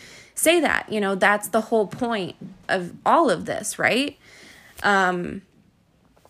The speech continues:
I'm gonna continue his quotes because I have two more from him that are amazing.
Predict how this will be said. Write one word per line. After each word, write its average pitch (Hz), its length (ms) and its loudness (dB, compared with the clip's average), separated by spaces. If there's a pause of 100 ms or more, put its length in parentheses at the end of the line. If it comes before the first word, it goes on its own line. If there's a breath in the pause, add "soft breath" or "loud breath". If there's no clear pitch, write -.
(220)
I'm 190 60 0
gonna 185 140 -2
continue 202 380 -2
his 196 360 -4
quotes 170 480 0
because 180 220 -8
I 170 60 0
have 165 120 -4
two 196 200 -4
more 170 200 0
from 175 160 -8
him 170 180 -6
that 170 120 -6
are - 140 -10 (100)
amazing. 165 600 -6